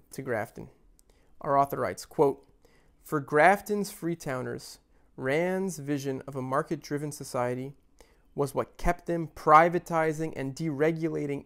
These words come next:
everything they could. For seven long years, they joined thrift-minded allies in issuing vociferous challenges to every rule and tax dollar in sight. One by one,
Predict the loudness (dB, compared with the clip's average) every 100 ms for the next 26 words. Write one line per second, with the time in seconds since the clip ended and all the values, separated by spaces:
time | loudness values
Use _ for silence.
0 | 2 2 4 0 0 0 -2 -4 -6 -8
1 | -12 _ _ _ _ _ _ _ 2 4
2 | 6 6 8 6 6 6 4 4 0 0
3 | 0 0 0 -4 -4 -2 -2 0 0 0
4 | 0 0 0 2 2 0 -6 -10 -8 -4
5 | -4 -2 -2 -2 -2 -2 0 -2 -4 -6
6 | -2 0 -2 -4 -8 -10 -2 2 2 2
7 | 0 0 2 2 0 -12 -20 -20 -10 -2
8 | 0 8 8 6 0 0 2 2 -2 -6
9 | -2 -4 -4 0 2 2 2 0 -2 -4